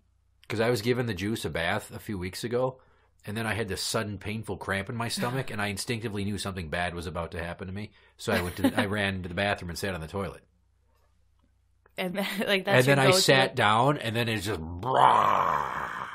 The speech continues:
Speaker 2: I don't think, I mean, I'm lactose intolerant, so if I have milk, that's kind of how it is. But otherwise, my body's really good at telling me,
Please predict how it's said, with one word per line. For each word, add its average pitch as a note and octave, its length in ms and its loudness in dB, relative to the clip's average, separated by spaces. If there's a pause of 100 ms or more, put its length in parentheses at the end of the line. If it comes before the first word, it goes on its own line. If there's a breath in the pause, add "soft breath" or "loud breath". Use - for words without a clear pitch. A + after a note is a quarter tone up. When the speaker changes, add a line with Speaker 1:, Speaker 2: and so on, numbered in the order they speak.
(340 loud breath)
Speaker 2:
I G3 220 2
don't A3 240 -2
think, G3 500 -6
I G#3+ 100 2
mean, G#3+ 280 0
I'm G3+ 200 0
lactose G3 400 -2
intolerant, E3 500 -4
so - 80 -8
if - 80 -4
I G#3 100 6
have G3+ 140 4
milk, F3 560 0
that's - 180 -6
kind A3+ 220 -2
of A3+ 100 -4
how A3+ 160 -2
it A3+ 60 -2
is. A#3 280 -4
But - 180 -2
otherwise, F#3 580 -2 (540 soft breath)
my F#3+ 140 -2
body's E3 400 -4
really D#3+ 200 -6
good D#3+ 180 -8
at D3+ 140 -12
telling E3 340 -6
me, D#3+ 280 -8